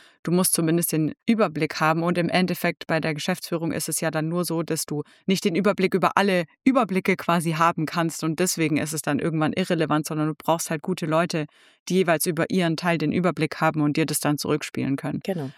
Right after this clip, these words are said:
Speaker 1: Aber nichtsdestotrotz ist es ja oft wichtig für die Leute, die müssen ja diese Erkenntnis selber haben, ne? Weil wenn du dem guten Verkäufer sagst,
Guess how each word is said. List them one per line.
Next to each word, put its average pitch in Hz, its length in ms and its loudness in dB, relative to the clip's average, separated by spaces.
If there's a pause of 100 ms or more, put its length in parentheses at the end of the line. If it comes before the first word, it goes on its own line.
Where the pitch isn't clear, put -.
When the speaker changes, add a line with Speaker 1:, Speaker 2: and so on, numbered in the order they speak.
(120)
Speaker 1:
Aber 165 320 2 (360)
nichtsdestotrotz 185 640 0
ist 180 140 -2
es 160 100 -4
ja 180 120 2
oft 175 220 -6
wichtig 180 320 -2
für 170 240 -4
die 175 200 -2
Leute, 175 460 0
die 170 120 -2
müssen 175 240 -2
ja 170 80 2
diese 170 160 0
Erkenntnis 165 440 -2
selber 165 300 2
haben, 151 260 -2
ne? 160 160 -2
Weil 165 120 0
wenn 170 120 0
du 165 80 -2
dem 165 180 0
guten 208 280 0
Verkäufer 180 500 0
sagst, 165 380 0